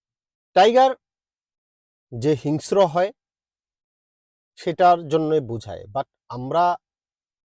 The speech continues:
মাঠে আজকে এই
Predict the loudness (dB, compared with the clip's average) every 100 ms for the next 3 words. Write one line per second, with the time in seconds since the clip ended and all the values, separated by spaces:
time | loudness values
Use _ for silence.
0 | _ _ _ _ _ _ _ _ -14 -4
1 | -2 0 6 6 4 _ _ _ _ _
2 | _ _ _ _ _ _ _ -6 0 0
3 | 0 -2 -2 -2 _ _ _ _ _ _
4 | _ _ _ -6 -4